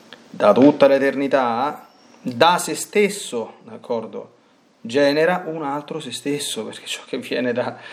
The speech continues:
da un'essenza divina non può essere altro che, eh, un Dio vero, che procede appunto per generazione. Quindi, quando Gesù dice che il Padre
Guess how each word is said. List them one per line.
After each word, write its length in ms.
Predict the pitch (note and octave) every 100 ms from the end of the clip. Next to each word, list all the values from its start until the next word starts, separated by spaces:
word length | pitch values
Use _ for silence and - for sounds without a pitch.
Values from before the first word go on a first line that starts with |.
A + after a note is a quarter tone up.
| - -
da 160 | A#2+
un'essenza 520 | A#2+ B2 B2+ C3 C3
divina 320 | A#2+ A#2+ A#2+ A2+
non 120 | A2
può 140 | A#2
essere 300 | A2+ - A#2
altro 380 | A2 A2 - A2
che, 300 | G#2+ G#2+ - _ _ _ _ _
eh, 340 | A2 G#2 - -
un 180 | D#3 C3+
Dio 300 | C3 C3 A#2+
vero, 560 | C#3 C#3 A2+ G#2+ - _ _ _ _ _ _ _ -
che 120 | -
procede 400 | G#2+ A2 - G#2
appunto 380 | G#2+ - G#2 G#2+
per 120 | G#2
generazione. 920 | G2+ G#2 G#2 G#2 - A#2 G#2+ - - _ -
Quindi, 420 | G3 E3+ B2 - - - - _ _
quando 260 | - E3+ F3
Gesù 140 | C#3
dice 220 | C#3 B2+ B2
che 60 |
il 60 | A#2
Padre 520 | B2+ C#3 B2+ A2+